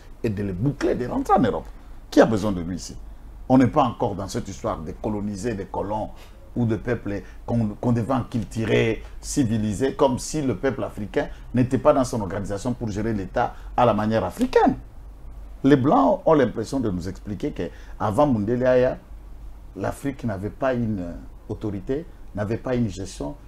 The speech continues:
une philosophie, une culture, un peuple qui avait sa fo-, sa forte possibilité à vivre, na science nae. L'écriture, la première écriture qui a été inventée au monde, les Arabes européens,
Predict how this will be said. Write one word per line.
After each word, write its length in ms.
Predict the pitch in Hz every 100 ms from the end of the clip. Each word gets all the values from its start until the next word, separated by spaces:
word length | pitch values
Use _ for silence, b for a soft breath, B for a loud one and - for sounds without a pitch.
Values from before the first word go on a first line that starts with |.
| -
une 140 | 135 135
philosophie, 580 | 117 104 95 104 -
une 140 | 135 127
culture, 480 | - 98 - 131 98
un 80 |
peuple 360 | 90 135 - 107
qui 160 | - 104
avait 200 | 101 135
sa 200 | - - -
fo-, 180 | - - - -
sa 160 | -
forte 360 | 107 - - - b b b -
possibilité 560 | 120 - 101 104 104
à 100 | 127 -
vivre, 360 | 87 131 147 - B -
na 140 | 139
science 440 | 135 - 127 120 95
nae. 260 | 87 82 - - - - -
L'écriture, 560 | 165 - 160 151 - 185
la 120 | 131
première 340 | - 143 135
écriture 420 | 113 98 104 135 117
qui 100 | 123
a 40 |
été 160 | 110 113
inventée 340 | 98 92 87
au 60 | 98
monde, 240 | 95 85 - B B
les 120 | 107 120
Arabes 180 | 151
européens, 400 | 117 113 113 113